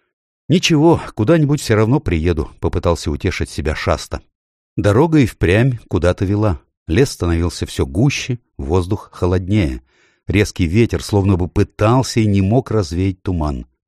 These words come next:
Если бы Шаста бывал в горах, то понял бы, что это значит. Они с конем уже очень высоко. "Какой я несчастный", — думал Шаста, — "всем хорошо, мне одному плохо. Король и королева Нарнии вместе со свитой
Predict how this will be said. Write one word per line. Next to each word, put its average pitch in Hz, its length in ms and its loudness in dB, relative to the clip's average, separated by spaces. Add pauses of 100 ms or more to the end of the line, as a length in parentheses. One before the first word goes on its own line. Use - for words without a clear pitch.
(400)
Если 151 260 2
бы 156 120 2
Шаста 156 320 0
бывал 131 300 2
в 85 100 -6
горах, 117 320 -2
то - 140 0
понял 139 400 0
бы, 117 100 -2
что - 340 0
это 131 200 -4
значит. 101 520 -4 (280)
Они 76 260 -4
с - 80 -12
конем 101 540 -2 (280)
уже 73 320 -6 (120)
очень 95 520 -2
высоко. - 540 -10 (1120)
"Какой 170 300 0
я 151 80 0
несчастный", — 82 800 -4 (100)
думал 80 240 -2
Шаста, — - 460 -6
"всем 143 260 0
хорошо, 101 640 -4 (560)
мне 95 220 2
одному 82 400 -2
плохо. 82 520 -6 (300)
Король 104 340 2
и 98 40 0
королева 95 420 2
Нарнии 95 420 0
вместе 90 340 -4
со 92 160 -2
свитой 98 540 -2